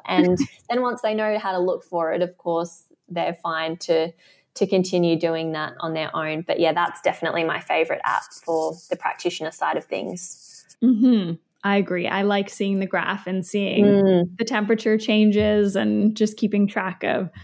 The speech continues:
Speaker 2: of everything. So that's exactly what I do for myself as well. And so I definitely do like and recommend that app as well. And so continuing on with the question,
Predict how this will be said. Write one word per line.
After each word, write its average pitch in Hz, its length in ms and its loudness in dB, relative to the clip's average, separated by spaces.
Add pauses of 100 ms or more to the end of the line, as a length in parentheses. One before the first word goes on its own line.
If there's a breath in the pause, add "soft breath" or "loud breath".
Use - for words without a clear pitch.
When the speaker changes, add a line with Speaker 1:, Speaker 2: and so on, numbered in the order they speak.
(260 loud breath)
Speaker 2:
of 190 120 2
everything. 202 500 2
So 196 220 0
that's - 400 -4 (220)
exactly 254 500 0
what 254 140 2
I 226 180 0
do 226 240 4
for 226 160 2
myself 196 480 0
as 202 140 -2
well. 185 340 0
And 190 300 -2 (500 loud breath)
so 185 460 0
I 214 100 4
definitely 202 480 0
do 190 480 2 (100)
like 190 300 0
and 190 80 0
recommend - 440 -2
that - 200 -2
app - 240 -6
as - 160 -6
well. 269 400 0 (500 soft breath)
And 226 240 2
so 214 600 0
continuing 247 460 4
on 247 180 0
with 254 80 -2
the 247 80 -2
question, 208 640 -2